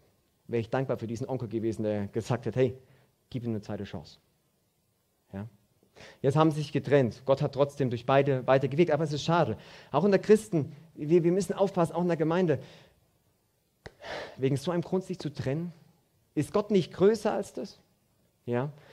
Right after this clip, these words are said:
Ich weiß nicht, was Paulus da angetrieben hat. Vielleicht hatte er recht. Hatten sie das mitgenommen?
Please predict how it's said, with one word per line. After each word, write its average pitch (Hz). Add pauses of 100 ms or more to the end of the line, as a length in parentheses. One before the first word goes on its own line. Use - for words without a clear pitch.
(160)
Ich -
weiß 196
nicht, 190
was 156
Paulus 180
da 170
angetrieben 185
hat. 131
Vielleicht 214
hatte 240
er 220
recht. - (640)
Hatten 151
sie 185
das 202
mitgenommen? 190